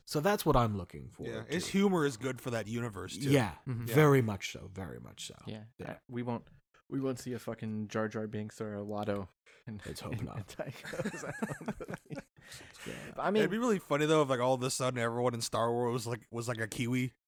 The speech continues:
Speaker 2: Everyone's talking with, like, a New Zealand accent.
Speaker 1: <laughs>
Speaker 2: Yeah.
Speaker 3: wasn't, um, what's his name? Not, uh, Boba Fett's dad, Jango Fett. Wasn't he a Kiwi?
Speaker 2: Jango, yeah, the guy who played Jango Fett, I think,
Speaker 3: Yeah.
Speaker 2: was a New Zealander.
Speaker 3: Yeah.
Speaker 1: Yeah.
Speaker 3: Yeah.
Speaker 2: Yeah,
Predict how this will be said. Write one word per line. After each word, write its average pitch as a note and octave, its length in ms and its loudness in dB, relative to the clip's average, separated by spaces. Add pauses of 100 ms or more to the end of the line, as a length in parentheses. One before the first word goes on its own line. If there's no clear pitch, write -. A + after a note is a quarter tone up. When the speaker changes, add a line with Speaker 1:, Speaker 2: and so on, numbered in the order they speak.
(160)
Speaker 2:
Everyone's C3 320 0
talking B2+ 160 2
with, B2+ 100 2
like, C3 120 2
a A#2+ 40 -4
New A#2+ 140 0
Zealand B2 360 2
accent. C3 520 2
Speaker 1:
<laughs> - 300 -8
Speaker 2:
Yeah. C3 220 0 (460)
Speaker 3:
wasn't, G3+ 320 0
um, D3 520 -2 (320)
what's B2 280 -14
his B2 120 -10
name? A2 360 -10
Not, A#2+ 300 -8 (440)
uh, - 40 -14 (920)
Boba C3 240 -2
Fett's B2 240 -6
dad, A#2+ 280 -6
Jango B2 260 -4
Fett. C3 180 -2
Wasn't C3 220 -6
he C3+ 140 -6
a C3 40 -8
Kiwi? C#3+ 340 -8 (380)
Speaker 2:
Jango, D3+ 500 -2
yeah, B2 220 -2
the A#2 140 -10
guy C3 220 -2
who B2+ 80 -4
played A#2+ 280 -6
Jango B2+ 400 -6
Fett, B2+ 320 -6
I A2+ 80 -10
think, A2+ 260 -6
Speaker 3:
Yeah. G#2+ 60 -14
Speaker 2:
was G#2+ 260 -14
a G#2+ 100 -12
New A2 220 -10
Zealander. G#2+ 520 -12 (200)
Speaker 3:
Yeah. A2+ 60 -10
Speaker 1:
Yeah. A2 80 -8 (160)
Speaker 3:
Yeah. A2 80 -4 (380)
Speaker 2:
Yeah, A2 360 -6